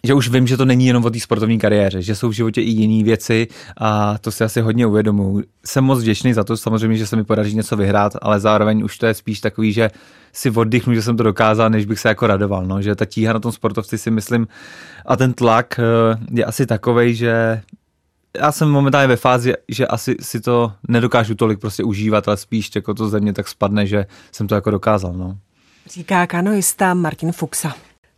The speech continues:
Speaker 2: Pozvání do Alex a host přijal kanoista Martin Fuxa, olympijský vítěz, čtyřnásobný mistr světa. Eh, váš dědeček byl kanoista, tatínek byl kanoista, potom trenéři, vlastně váš tatínek je současně i vaším trenérem,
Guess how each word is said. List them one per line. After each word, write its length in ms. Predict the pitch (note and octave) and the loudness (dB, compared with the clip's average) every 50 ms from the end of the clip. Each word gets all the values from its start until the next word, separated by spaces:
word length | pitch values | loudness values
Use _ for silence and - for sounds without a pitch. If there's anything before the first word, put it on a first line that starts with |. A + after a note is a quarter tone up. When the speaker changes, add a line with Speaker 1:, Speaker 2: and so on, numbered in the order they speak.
| _ _ - | _ _ -2
Speaker 2:
Pozvání 480 | F#3+ F#3 F#3 G#3+ A#3 C4 C4+ C#4 C#4+ | -2 0 2 2 4 4 4 4 4
do 140 | C4+ C4 - | 4 4 4
Alex 240 | A#3+ B3 B3 - - - | 2 2 2 2 0 0
a 40 | |
host 360 | B3+ A#3+ A3+ A3 A3+ - - - | 0 0 2 2 0 0 -2 -6
přijal 300 | - - A#3+ A3+ A3 A3 | -4 0 2 2 2 2
kanoista 640 | A3 A3 G3+ G3 G3 F#3+ F#3+ F#3 - - - G3 G3 | 0 -2 -2 0 0 0 0 -2 -2 0 0 2 2
Martin 380 | G3 F#3 E3+ E3 - A3 A#3 | 2 2 0 0 0 -2 -2
Fuxa, 480 | A#3+ - G3 E3+ - - - A#3+ - - | -2 -2 -4 -4 -4 -4 -2 0 0 2
olympijský 560 | F3+ F#3+ F#3 F3+ G3 G#3 F#3+ - - G#3 G3 | 2 2 0 -2 -2 -2 -2 0 0 -2 -2
vítěz, 560 | E3 F3+ F3 F3 - G#3+ G#3 G3+ G3 - - - - | -2 -2 -2 -2 0 0 0 0 0 -2 -4 -6 -6
čtyřnásobný 840 | - - - G3 F#3 F3+ F#3+ F#3 F#3 F#3 - - F3+ F3 G3+ G3 | -6 -4 -4 -2 -2 0 0 0 0 0 -2 -2 -2 0 0 0
mistr 280 | G3 F#3 E3+ - - A3 | 0 0 -2 -4 -4 -2
světa. 560 | G3+ - F3 F#3 F3+ F3 - F#3 F3 F3 F3+ F3 - - - - - - - | -2 -2 -2 -2 -4 -2 0 0 2 2 0 -2 -6 -16 -16 -16 -14 -6 -2
Eh, 220 | - E3 E3 D#3 - | 0 2 2 2 2
váš 240 | F3 F#3+ G#3+ G#3+ - | 2 2 2 2 2
dědeček 500 | - G3 F#3 G#3 G3+ - - G#3+ G3+ F#3+ | 0 2 2 2 0 0 0 0 0 0
byl 180 | F3+ G3+ G3 F#3+ | 0 0 -2 0
kanoista, 580 | - G3 F#3 F#3 F#3 F#3 F3+ - - G3 F#3 | -2 -2 -2 0 0 0 -2 -2 0 -2 -2
tatínek 420 | F3 - F3 D#3+ - G3 G3+ A3 G#3 | -2 -2 -6 -6 -4 -2 -2 -2 -2
byl 160 | G3+ G#3+ G#3+ | -2 -2 -2
kanoista, 1300 | G#3 A3 G#3 G3 F#3+ F#3+ F#3+ F#3 F#3 - - - F#3+ F3+ F3 E3+ E3+ E3+ E3+ E3 E3 E3+ E3+ E3 E3 E3 - | -2 -2 -2 -2 -2 -2 -2 -2 -4 -4 -4 -2 -2 0 0 2 0 0 0 0 0 0 0 0 -2 -4 -6
potom 420 | F3 E3 - F3 E3 D#3+ D#3+ D#3+ | -10 -8 -6 -4 -4 -2 -4 -4
trenéři, 560 | - - E3+ F3+ G3 A3 G#3+ G3+ G3 G#3 F#3+ | -4 -4 -4 0 0 2 2 2 0 0 -2
vlastně 420 | E3+ E3+ D#3+ - - F3 E3+ E3 - - | -2 -4 -4 -4 -2 -2 -2 -4 -4 -6
váš 200 | D#3+ D#3 D3 - | -8 -8 -8 -10
tatínek 460 | - - F3 E3+ E3 D#3+ D3+ - - | -10 -8 -4 -4 -4 -4 -6 -6 -6
je 180 | E3 D#3+ D#3 | -6 -4 -4
současně 520 | D3+ - E3+ D#3+ - E3 D#3 - - E3+ - | -6 -6 -8 -8 -8 -10 -10 -8 -8 -8 -8
i 100 | - D#3 | -8 -8
vaším 300 | D#3 D3 - - D#3 D3+ | -8 -8 -8 -8 -8 -8
trenérem, 500 | - D#3+ D#3 F3 F#3 F#3+ F3+ F3 E3+ | -8 -8 -6 -4 -4 -4 -4 -4 -6